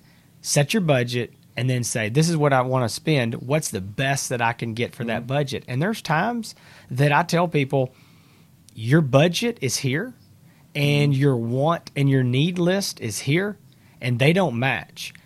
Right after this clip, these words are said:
Speaker 1: And so my advice is to either lower one <laughs> or raise the other.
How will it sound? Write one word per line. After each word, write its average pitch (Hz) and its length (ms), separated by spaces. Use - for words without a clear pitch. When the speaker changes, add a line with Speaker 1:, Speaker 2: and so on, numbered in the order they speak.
Speaker 1:
And 139 480
so 147 200
my 156 280
advice 135 460
is 127 180
to - 140
either 120 440
lower 123 560
one 190 480
<laughs> - 100
or 160 300
raise 175 320
the 156 180
other. 147 400